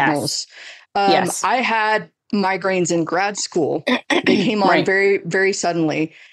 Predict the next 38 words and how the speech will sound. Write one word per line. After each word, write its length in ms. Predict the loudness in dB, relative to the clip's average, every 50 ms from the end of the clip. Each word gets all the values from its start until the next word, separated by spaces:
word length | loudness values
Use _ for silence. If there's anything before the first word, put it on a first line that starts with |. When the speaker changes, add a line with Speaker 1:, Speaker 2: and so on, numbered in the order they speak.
| _ -20 _ -6
Speaker 1:
And 420 | -4 -2 0 0 0 0 -2 -4 -2 -2
it 120 | -2 0
was 160 | 0 0 0
a 80 | 0 0
similar 440 | 0 0 0 0 2 2 2 0 -2
thing 400 | -2 -2 -2 -2 0 0 0 0
that, 160 | 0 0 0
like, 200 | -2 -4 -4 -4 -2
after 680 | 0 0 0 -2 -2 -2 0 2 2 2 0 0 -2 -2 -2
it 60 | 0
was 200 | 0 0 0 0
months 380 | -2 -2 0 -2 -2 -2 -2
of 160 | -4 -4 -6 -8
keeping 380 | -6 -6 -4 -4 -4 -4 -2
a 80 | -2 -2
journal 440 | -2 -2 -2 0 0 0 0 0 0
of 100 | 0 0
what 220 | 0 0 2 0
I 100 | 0 -2
did 260 | -2 0 0 0 2
every 260 | 0 0 0 0 -2
day, 320 | 0 0 0 2 2 2 0
the 140 | 0 -2 -4
timing, 480 | -4 -4 -4 -2 0 0 2 2 2
what 120 | 4 4 4
I 140 | 4 4
Speaker 2:
Mm-hmm. 80 | 2 0
Speaker 1:
ate, 280 | -2 0 0 0 0 0 0
all 160 | -2 0 0
of 80 | 0 0
that 200 | -2 -2 -2 -2
stuff. 280 | -2 0 2 4 4 4
Speaker 2:
Mm-hmm. 160 | 4 2 0 -4 -12 -20 -20 -6 -2
Speaker 1:
Uh, 160 | -2 -2 -2 -2
'cause 140 | -2 -2 0
Speaker 2:
Mm-hmm. 160 | 2 4 4
Speaker 1:
same 140 | 4 4 2
thing, 280 | 2 -2 -4 -4 -8 -12